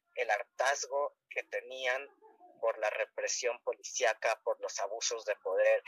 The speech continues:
y pues es cuando hace cincuenta años salen en Stonewall a marchar por primera vez,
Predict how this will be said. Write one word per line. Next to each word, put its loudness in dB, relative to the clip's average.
y -12
pues 4
es 0
cuando 2
hace 2
cincuenta -2
años -2
salen -2
en -10
Stonewall 2
a 4
marchar 0
por -6
primera 0
vez, 4